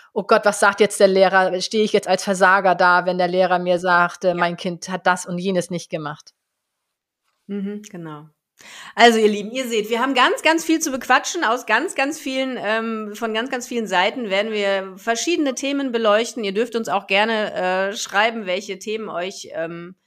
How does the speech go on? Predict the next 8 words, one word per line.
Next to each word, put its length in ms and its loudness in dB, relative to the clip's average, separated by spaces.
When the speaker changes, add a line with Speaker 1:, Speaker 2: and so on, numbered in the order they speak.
Speaker 2:
beschäftigen 760 -2
an, 360 0
äh, 200 2
Trixi, 360 -8
sag 220 -2
mal 160 -2
deine 240 -2
E-Mail-Adresse. 840 -6